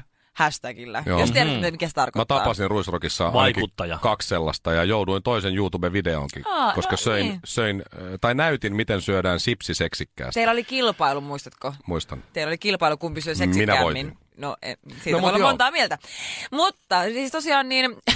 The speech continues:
Speaker 1: <laughs> tämmöisiä trendin aloittajia. Ja, ö, tässä ollaan pitkään puhuttu kasvisruuasta.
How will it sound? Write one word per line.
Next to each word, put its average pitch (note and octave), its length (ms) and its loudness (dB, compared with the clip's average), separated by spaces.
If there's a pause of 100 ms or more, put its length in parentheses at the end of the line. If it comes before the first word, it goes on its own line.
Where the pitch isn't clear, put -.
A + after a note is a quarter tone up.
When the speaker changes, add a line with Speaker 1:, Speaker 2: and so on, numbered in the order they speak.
Speaker 1:
<laughs> C#4 320 0
tämmöisiä C#4+ 300 0
trendin C4+ 520 2 (360)
aloittajia. F3 720 0
Ja, D#3+ 140 4 (560)
ö, A3 280 6
tässä B3 200 -2
ollaan C4 180 2
pitkään A3+ 360 -2
puhuttu G3+ 380 -6
kasvisruuasta. D3 1400 0